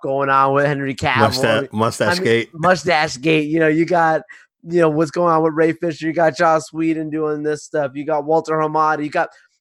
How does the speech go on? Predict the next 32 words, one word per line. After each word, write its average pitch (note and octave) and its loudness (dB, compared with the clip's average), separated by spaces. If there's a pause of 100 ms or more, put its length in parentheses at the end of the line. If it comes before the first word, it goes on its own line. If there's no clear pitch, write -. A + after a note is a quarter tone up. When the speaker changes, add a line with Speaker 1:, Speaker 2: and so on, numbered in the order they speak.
(120)
Speaker 1:
allegedly D#3+ 0 (680)
that D#3 0
whole E3+ 0
movie D#3+ -2
was C#3 -6
the D3 -6
whole E3+ -2
reason D#3+ -4
why D#3 -2
they C#3 -6
didn't D3+ -4
just C3 -10
stop C#3+ 0
production. C#3 -6
And C3 -10 (140)
'cause F3 -4
that's F#3+ -2
the G#3+ 0
other A#3 -6
thing. A2 -8
Like, B2+ -4
why B2 0
would, C#3+ -6
why C3 0
didn't D3 -6
they, D3 -4
why C3+ -2
did D#3 -6
they E3 -2
bring E3 -4
in D#3+ -6
Joss D3+ 0